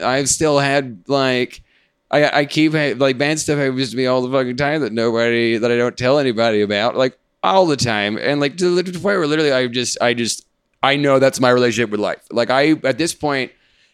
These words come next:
what really brought me out of, like, the, the depression and everything like that was I made myself a promise. And that's, for every smile taken from me, I'd make two more.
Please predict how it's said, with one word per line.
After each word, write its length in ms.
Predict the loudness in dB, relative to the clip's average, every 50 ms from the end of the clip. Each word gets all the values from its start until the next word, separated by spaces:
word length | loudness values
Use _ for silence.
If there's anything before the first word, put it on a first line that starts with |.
| _ -4
what 140 | 0 0 2
really 220 | 4 4 4 4
brought 260 | 4 2 2 2 2
me 100 | 0 -2
out 220 | 0 0 0 0 -2
of, 80 | 0
like, 240 | 0 0 0 0 -2
the, 140 | -2 -2 -2
the 180 | 0 -2 -4
depression 440 | -6 -4 -4 -2 -2 -2 -2 -4 -4
and 40 | -4
everything 220 | -4 -2 -2 -4
like 120 | -4 -4 -4
that 200 | -4 -4 -4 -4
was 100 | -6 -6
I 60 | -4
made 180 | -2 -2 -2 -2
myself 280 | -2 -4 -4 -6 -6 -8
a 60 | -10
promise. 640 | -10 -6 -4 -4 -2 -2 -4 -6 -6 -6 -8 -10 -12 _ _ _ _ _ _ _ _ _ _ _ -6
And 120 | -4 -2
that's, 280 | 0 -2 -2 -2 -4 -6
for 220 | -4 -2 0 0
every 300 | 2 2 2 2 0 0
smile 340 | 0 -2 -2 -2 0 -2 -2
taken 340 | 0 0 0 0 0 -2 -4
from 160 | -4 -4 -2 -2
me, 120 | -2 -2
I'd 220 | -2 -2 -4 -4
make 180 | -4 -6 -6 -6
two 180 | -6 -6 -6 -6
more. 300 | -4 -6 -8 -8 -10